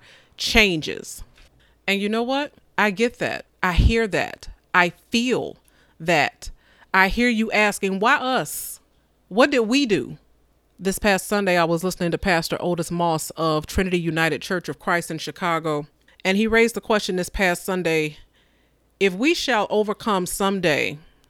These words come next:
when is someday?" James Baldwin asked, "How much time do you need?" He said, "Change has taken my father's time.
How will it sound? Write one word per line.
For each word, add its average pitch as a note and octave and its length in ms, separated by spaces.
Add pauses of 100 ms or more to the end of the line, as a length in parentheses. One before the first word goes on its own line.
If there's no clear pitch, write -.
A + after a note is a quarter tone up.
(360)
when C4+ 320
is B3 120
someday?" A3+ 640 (1300)
James F#3+ 400
Baldwin E3+ 640 (560)
asked, F#3 260
"How C#4 180
much C4+ 220
time A#3 320
do G#3 80
you G#3 220
need?" G#3 540 (640)
He B3 180
said, G3+ 300
"Change C4 600 (640)
has G#3+ 240
taken G#3 320
my E3 140
father's G#3+ 440
time. A3+ 500